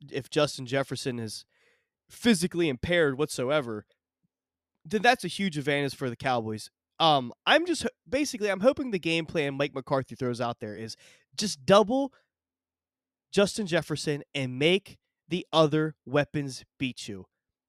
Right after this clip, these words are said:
If you can do that, you will give yourself a solid chance to win. And I just really hope that the Cowboys can establish a running game,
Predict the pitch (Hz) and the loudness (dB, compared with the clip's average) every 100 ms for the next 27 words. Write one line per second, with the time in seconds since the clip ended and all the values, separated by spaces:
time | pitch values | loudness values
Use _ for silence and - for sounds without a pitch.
0 | _ _ - 175 147 262 302 339 269 262 | _ _ 0 2 2 0 2 -2 0 0
1 | 175 156 160 - 143 160 220 214 208 185 | 4 4 2 0 -8 -6 -4 -4 -4 -6
2 | 175 - 185 175 123 135 - 143 147 147 | -8 -4 -2 -2 -4 -6 -2 -2 -2 -4
3 | - 131 - 123 117 104 135 185 240 185 | -6 -8 -8 -10 -10 -8 -2 -2 -2 -4
4 | 165 202 220 190 175 160 160 147 - 151 | -2 -2 -2 0 0 0 -6 -12 -6 -2
5 | 160 175 180 - 151 - 143 135 147 156 | 0 0 -2 -6 -10 -8 -2 -2 -2 -6
6 | 135 120 135 156 165 165 | -6 -6 -6 -4 -4 -4